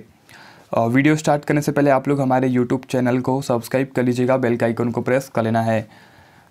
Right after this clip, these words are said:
तो एप्लीकेशंस हाइड करने के लिए सबसे पहले क्या करें आप लोग, अ, सेटिंग्स क्लिक करें, उसके बाद आप लोग को जाना पड़ेगा सिक्योरिटी पे और यहाँ पे आप लोग क्लिक करना पड़ेगा privacy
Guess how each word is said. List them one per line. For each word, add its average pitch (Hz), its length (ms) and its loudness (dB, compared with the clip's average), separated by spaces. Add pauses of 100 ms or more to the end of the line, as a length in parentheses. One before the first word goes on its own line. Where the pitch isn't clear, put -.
तो - 200 0
एप्लीकेशंस 131 720 0
हाइड 127 320 -2
करने 123 340 0
के 143 80 0
लिए 143 80 2
सबसे 135 260 -2
पहले 143 200 2
क्या 135 140 2
करें 135 220 2
आप 127 160 0
लोग, 135 280 -2 (540)
अ, 120 180 0
सेटिंग्स 131 540 -2 (760)
क्लिक 139 220 0
करें, 139 280 2 (440)
उसके 143 220 -4
बाद 135 100 2
आप 123 180 0
लोग 143 100 0
को 151 60 0
जाना 135 240 2
पड़ेगा 131 340 0
सिक्योरिटी 131 520 -2
पे 135 260 -2 (960)
और 127 440 2
यहाँ 135 300 2
पे 160 80 0
आप 143 160 0
लोग 151 140 0
क्लिक 139 200 0
करना 131 180 2
पड़ेगा 131 380 0
privacy 123 520 0